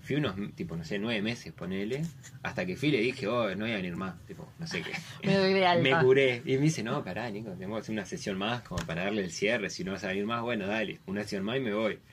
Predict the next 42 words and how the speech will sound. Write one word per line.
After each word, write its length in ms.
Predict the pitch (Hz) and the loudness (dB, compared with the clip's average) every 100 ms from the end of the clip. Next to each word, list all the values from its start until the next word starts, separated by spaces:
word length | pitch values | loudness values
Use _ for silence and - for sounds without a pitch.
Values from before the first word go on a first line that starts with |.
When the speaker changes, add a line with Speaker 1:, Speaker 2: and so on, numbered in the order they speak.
| - - - - - | -20 -20 -20 -18 -6
Speaker 1:
Y 240 | 107 101 | -2 0
eso, 340 | 139 185 98 - - - | 2 2 0 -6 -20 -10
pa, 200 | - - | -2 0
me, 220 | 90 85 - | 0 -4 -6
me, 280 | 90 82 82 | -4 -2 -2
me 320 | 87 85 80 | -2 -4 -4
cambió 380 | - 80 98 139 | -6 -2 0 2
la, 240 | 120 85 | 2 -2
la 120 | 85 82 | -6 -4
cabeza, 360 | 92 127 - | -4 -4 -6
así, 260 | 82 110 107 | -4 -4 -2
yo 140 | - | -2
era 120 | 117 | -2
como 340 | 110 95 90 82 - - - - - - - - - - | 0 0 0 -4 -14 -20 -20 -20 -20 -20 -20 -20 -16 -6
re 200 | 117 131 | -2 0
robótico, 580 | 110 117 139 104 85 | 2 2 2 0 -6
así, 200 | 85 - | -6 -4
de 80 | 92 | -2
adolescente, 680 | 85 85 82 - 110 120 98 | -2 -4 -4 -4 -2 -2 -4
¿viste? 240 | 98 113 | -4 -4
Como 320 | 101 87 80 - - - - | -4 -4 -6 -8 -18 -20 -6
tenía 200 | 98 107 | -2 0
las 140 | 117 110 | -2 -4
emociones 400 | 95 87 113 92 | -4 -2 -2 0
re 220 | 113 127 | 2 2
bloqueadas. 800 | 104 95 92 101 104 110 131 156 - - - - - - _ - - | 2 -2 0 0 0 -2 -4 -8 -14 -20 -20 -20 -20 -20 _ -16 -2
Y 100 | 131 | 2
era 140 | 165 | 4
como 200 | 147 127 | 4 2
re 140 | 139 147 | 4 4
loco 280 | 156 160 160 | 4 4 2
porque, 160 | 107 | 2
ta, 100 | 123 | 2
en 80 | 123 | 0
ese 160 | 113 101 | 0 0
plan 180 | 135 113 | 0 0
tenía 200 | 104 139 | 0 2
la 140 | 120 | 2
banda 360 | 135 151 147 120 | 2 2 2 0
y 60 | |
todo, 420 | 117 135 151 180 170 | 2 2 4 2 2
pero... 600 | 107 98 87 85 82 | 0 0 -2 -4 -6